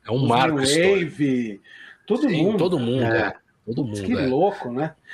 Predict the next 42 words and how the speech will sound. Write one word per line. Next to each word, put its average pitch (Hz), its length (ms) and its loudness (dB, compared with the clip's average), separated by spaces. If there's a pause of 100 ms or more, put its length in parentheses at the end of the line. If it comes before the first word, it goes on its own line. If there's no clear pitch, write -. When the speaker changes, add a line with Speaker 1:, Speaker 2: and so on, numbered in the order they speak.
(160)
Speaker 2:
Mas 220 200 2
é, 254 200 2
é, 247 100 2
o 202 120 0
que - 100 -4
eu 269 40 0
percebo 208 600 0
nas 147 300 0
bandas 135 680 -2
que - 100 -12
fazem 180 440 -2
a 139 40 -2
diferença 131 720 -8 (1400)
é 127 160 -2
que 156 300 -2
elas 151 220 0
são 156 300 -2
sempre 233 560 -4 (260)
destemidas. 135 1000 -6 (760)
Speaker 1:
Aham, 82 300 -4 (120)
claro. 82 300 -6
Speaker 2:
E 151 80 2
é 165 40 -2
Speaker 1:
Tem 190 120 2
Speaker 2:
por 208 40 2
Speaker 1:
que 254 40 4
Speaker 2:
isso 247 100 -2
que 240 60 -2
Speaker 1:
ser. 226 60 0
Speaker 2:
você 226 200 0
não 214 140 4
vê 190 200 2
isso 190 180 -2
acontecer 190 320 -2
muito 190 240 0
hoje, 165 240 0
porque 170 220 -6
você 190 680 0
não 202 300 0
vê 165 400 0 (160)
pessoas 156 500 -2
destemidas, 147 960 -2